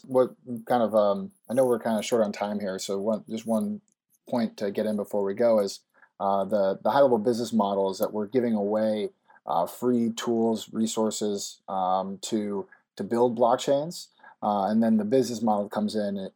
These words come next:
in terms of, uh, having, uh, creating, um, proprietary tools for deploying and monitoring, uh,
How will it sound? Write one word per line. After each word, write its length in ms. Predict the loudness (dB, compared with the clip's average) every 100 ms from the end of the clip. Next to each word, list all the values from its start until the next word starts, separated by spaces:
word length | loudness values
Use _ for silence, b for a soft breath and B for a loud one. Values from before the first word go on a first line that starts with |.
| -8
in 200 | -8 -8
terms 280 | -6 -6 -6
of, 100 | -12 _ _ _ -4
uh, 300 | -2 0 -2 -8 -14 _ _
having, 640 | -4 0 2 0 -2 -6 -6
uh, 260 | -6 -4 -6
creating, 720 | -2 0 2 0 -4 -6 -10 -14 -8
um, 500 | -4 0 0 -2 -6
proprietary 640 | -4 0 2 2 0 -4 -4
tools 360 | -4 -4 -4
for 460 | -4 -2 0 0 -4
deploying 520 | -8 -4 0 0 0
and 100 | -4
monitoring, 800 | -2 -2 -4 -4 -4 -4 -8 -12 -6
uh, 280 | -4 -4